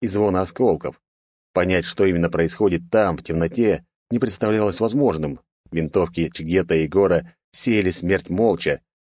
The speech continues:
и судя по тому, что вопли не прекращались, и в них то и дело вспыхивали ноты боли и ужаса, пока со своей задачей они справлялись исправно. А потом воздух вдруг разорвал пронзительный, нечеловеческий звериный вой,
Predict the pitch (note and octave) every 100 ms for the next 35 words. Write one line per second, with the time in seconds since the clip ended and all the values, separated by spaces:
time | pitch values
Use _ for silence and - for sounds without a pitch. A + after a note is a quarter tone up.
0 | _ _ - A#2 C3+ A2 G#2 G#2 A#2+ G#2
1 | - D#2 F#2+ F2 E2+ D#2+ D2+ D#2 D#2 A#2+
2 | G2+ D#2 - _ _ - A2+ A#2+ G2+ -
3 | - F#2+ F2+ F#2 E2+ D2 - - A#2+ G2
4 | F#2 F2 F#2 E2+ D#2+ D2+ G2+ F#2 E2+ E2+
5 | E2+ A#2+ G2+ D#2+ D2 C2 _ _ _ _
6 | B2+ B2+ C#3 A2+ G2 G2+ F2+ F2 F#2 F2+
7 | E2+ E2+ E2+ E2+ E2 E2 F#2+ - B2+ F#2
8 | D2 B1+ _ _ _ _ _ _ _ D#2+
9 | G2 - C#3 A#2+ F#2 G2 A2 F2+ F2 G2
10 | F#2+ - E2 F2 F2 F2 F#2 E2+ - F2
11 | E2+ A2 F#2 F2 E2+ E2 E2+ F2+ G#2 F#2
12 | E2+ F2+ E2 F2 F#2+ F#2+ F#2+ A#2+ F2+